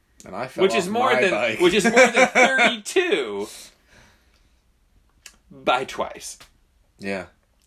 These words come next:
Speaker 2: So not that big of a deal.
Speaker 1: No.
Speaker 2: But cool that they seal it because that's
Speaker 1: It's
Speaker 2: always
Speaker 1: cool to look at.
Speaker 2: No, no, I'm down because I've been to places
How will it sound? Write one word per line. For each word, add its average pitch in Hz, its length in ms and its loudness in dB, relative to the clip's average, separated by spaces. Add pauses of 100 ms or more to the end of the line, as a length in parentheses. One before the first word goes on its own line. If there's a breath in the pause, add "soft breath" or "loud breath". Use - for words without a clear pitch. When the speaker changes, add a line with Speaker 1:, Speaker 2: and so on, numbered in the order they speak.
Speaker 2:
So - 200 -4
not 247 300 -6
that 220 140 -2
big 175 160 -6
of 127 80 -10
a 107 40 -10
deal. 277 380 -8 (120)
Speaker 1:
No. 87 300 -14 (440 loud breath)
Speaker 2:
But - 240 -6
cool 165 580 -4
that 143 220 -2
they 135 140 -4
seal 208 440 -6
it - 140 -10
because 135 400 -6 (280 loud breath)
that's 190 220 -4
Speaker 1:
It's - 80 -12
Speaker 2:
always 208 240 2
Speaker 1:
cool 302 100 2
to 254 60 -2
look 262 160 6
at. 160 320 0
Speaker 2:
No, 208 160 2
no, 202 240 0
I'm 180 280 2
down 185 400 -4
because 175 340 -2
I've 175 300 -2
been 214 180 0
to 262 80 -8
places 151 760 -6